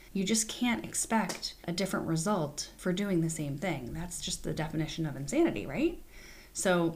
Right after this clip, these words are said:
it's super important to take small actions, and it doesn't have to be totally overwhelming.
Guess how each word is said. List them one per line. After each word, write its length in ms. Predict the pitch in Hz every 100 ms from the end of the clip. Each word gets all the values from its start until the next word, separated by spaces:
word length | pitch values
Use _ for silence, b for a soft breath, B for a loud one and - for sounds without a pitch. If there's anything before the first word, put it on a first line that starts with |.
| -
it's 200 | - 190
super 260 | - 233 233
important 360 | 233 214 170 165
to 60 |
take 320 | 160 180 160 -
small 460 | - - 175 170
actions, 600 | 156 156 156 208 214 220
and 160 | 220 170
it 160 | 156 -
doesn't 340 | 175 170 170
have 280 | 165 160 147
to 100 | 156
be 360 | 147 135 135 - -
totally 460 | - - 180 185 165
overwhelming. 640 | 160 151 143 160 147 -